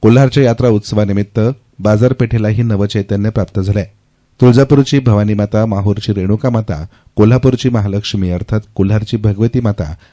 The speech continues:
आणि वणीची सप्तशृंगी माता असे साडेतीन शक्तिपीठांचं एकत्रित दर्शन होत असलेल्या राहाता तालुक्यातल्या श्री क्षेत्र कोल्हार भगवतीपूर येथे ग्रामदैवत माता भगवतीच्या यात्रा उत्सवाला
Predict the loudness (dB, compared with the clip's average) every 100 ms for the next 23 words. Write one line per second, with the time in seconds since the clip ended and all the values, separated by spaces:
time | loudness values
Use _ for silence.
0 | _ -4 0 2 2 0 -2 -4 -4 -4
1 | -2 -2 -2 -4 -4 -4 -4 -4 -4 -4
2 | -4 -4 -4 -4 -4 -8 -8 -8 -4 -4
3 | -4 -6 -8 -12 _ _ -6 -2 -2 0
4 | 0 0 -2 -2 -2 -2 -4 -2 -2 -2
5 | -6 _ _ 0 2 2 0 0 0 0
6 | -2 -2 -2 -2 -4 -2 -2 0 -2 0
7 | 0 0 -2 -2 -2 -4 -4 -4 -4 -4
8 | -6 _ _ _ -2 2 4 4 2 2
9 | 0 -4 -2 -4 -2 -2 -2 -2 -2 -2
10 | -2 -2 -2 -2 -2 -2